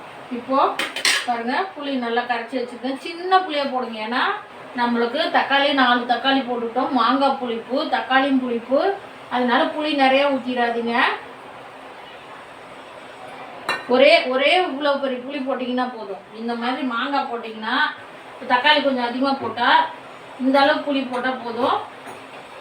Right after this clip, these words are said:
இப்போ இதெல்லாம் ஒரு பயங்கர டேஸ்ட், நல்ல சத்து. கருவேப்பிலை உருவன குச்சி, இந்த குச்சி வந்து சின்ன சின்னதா உடைச்சி இப்போ நம்ம இந்த கொ-, சாம்பார்ல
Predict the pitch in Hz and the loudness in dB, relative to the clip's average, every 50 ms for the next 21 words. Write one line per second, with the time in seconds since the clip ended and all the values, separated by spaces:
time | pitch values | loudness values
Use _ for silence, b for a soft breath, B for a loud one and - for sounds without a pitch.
0 | - - - - - - - - - 254 - - 269 285 311 294 277 269 254 233 | -6 -6 -6 -6 -8 -8 -8 -4 -4 -4 0 2 4 4 4 2 2 0 0 0
1 | 233 233 269 302 320 302 262 247 226 202 - - 214 220 233 240 254 277 269 - | 2 2 4 4 4 4 2 2 0 -2 -4 -2 0 2 4 4 4 4 4 4
2 | 240 - - 269 269 285 285 - - 294 320 339 311 254 240 254 277 294 - 277 | 2 2 2 0 0 0 0 -2 -6 -6 -4 -2 0 0 0 0 -2 -2 0 -2
3 | 247 226 - - 269 269 294 381 - - - 262 269 302 311 269 269 262 247 233 | -4 -4 -2 0 2 2 2 2 0 2 2 2 2 4 2 0 0 2 2 4
4 | 233 233 226 226 226 220 214 - 277 254 - - - 294 285 330 392 381 - - | 4 2 2 0 -2 -4 -4 -4 -6 -6 -6 -6 -6 -4 0 0 0 0 -2 -8
5 | - - - - - 247 240 247 247 247 247 247 269 254 - - 311 285 254 247 | -16 -16 -16 -14 -6 -2 0 0 2 0 0 0 -2 -4 -2 0 2 2 2 2
6 | 247 285 320 311 - 285 294 294 285 - 285 269 240 240 240 233 233 226 240 247 | 2 0 -2 -4 -6 -6 -4 -4 -4 -2 -2 -2 0 0 0 2 4 4 6 6
7 | 269 285 254 240 233 240 240 240 - - 269 294 359 453 466 466 - - - - | 6 4 2 2 2 2 2 0 -2 -2 0 0 2 0 0 -2 -4 -12 -16 -16
8 | - - - - - - - - - - - 262 247 233 254 247 247 240 240 240 | -16 -16 -16 -16 -16 -18 -18 -18 -18 -10 -6 -6 -4 -2 0 2 2 2 2 2
9 | 269 330 427 392 294 262 247 240 233 226 226 233 233 220 220 220 220 220 - 247 | 2 2 2 2 2 2 2 4 2 2 2 2 0 0 0 0 -4 0 0 2
10 | 254 262 247 233 233 226 | 4 4 4 4 2 0